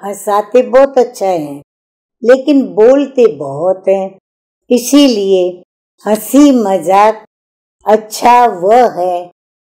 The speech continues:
जिसमें रूहानियत हो, और उस आत्मा का फिर फायदा भी हो। सीमा के अंदर बोल हो, तब कहेंगे मर्यादा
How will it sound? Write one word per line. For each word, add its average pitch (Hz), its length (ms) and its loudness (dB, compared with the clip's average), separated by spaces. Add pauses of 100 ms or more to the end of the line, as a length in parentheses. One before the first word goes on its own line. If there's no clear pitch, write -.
(140)
जिसमें 240 960 -2 (380)
रूहानियत 185 1000 0
हो, 226 480 2 (480)
और 240 220 4
उस 247 400 -4 (240)
आत्मा 220 600 -2
का 214 560 -2 (380)
फिर 247 320 0
फायदा 220 440 4
भी 185 200 -6
हो। 139 340 -12 (720)
सीमा 254 600 2
के 277 420 2
अंदर 226 760 0
बोल 208 380 2
हो, 233 420 0 (540)
तब 233 220 4
कहेंगे 196 1160 -2 (420)
मर्यादा 202 1000 0